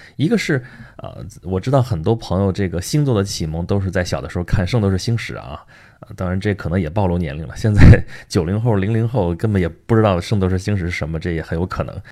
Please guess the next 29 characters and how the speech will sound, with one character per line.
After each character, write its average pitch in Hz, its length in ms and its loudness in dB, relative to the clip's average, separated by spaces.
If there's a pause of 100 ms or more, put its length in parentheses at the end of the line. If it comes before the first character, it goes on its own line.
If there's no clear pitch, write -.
(160)
啊。 - 180 -10
但 156 80 4
是 170 120 -2
看 233 360 -2
过 101 160 4
这 95 200 -2
个 90 120 -2
《圣 101 200 -2
斗 95 100 2
士 92 100 -4
星 104 220 -4
矢》 - 140 -10
的， 80 120 -6 (140)
肯 85 180 -4
定 104 160 -2
知 101 140 -4
道 98 140 0
这 95 160 -4
个 67 280 -8 (200)
十 - 160 -2
二 117 100 2
个 95 80 -2
黄 95 240 -2
金 110 160 -2
圣 107 220 -4
斗 98 100 2
士 98 240 -4
里 80 140 -6
边， 82 220 -10